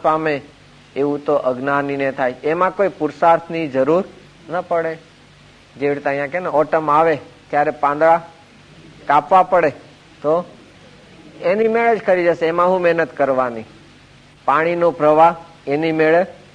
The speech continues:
ચાલતો હોય, એને આપણે ધક્કો મારીએ તો ચાલે છે. એમ,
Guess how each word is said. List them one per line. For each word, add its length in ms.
ચાલતો 340
હોય, 140
એને 140
આપણે 240
ધક્કો 300
મારીએ 260
તો 160
ચાલે 360
છે. 200
એમ, 160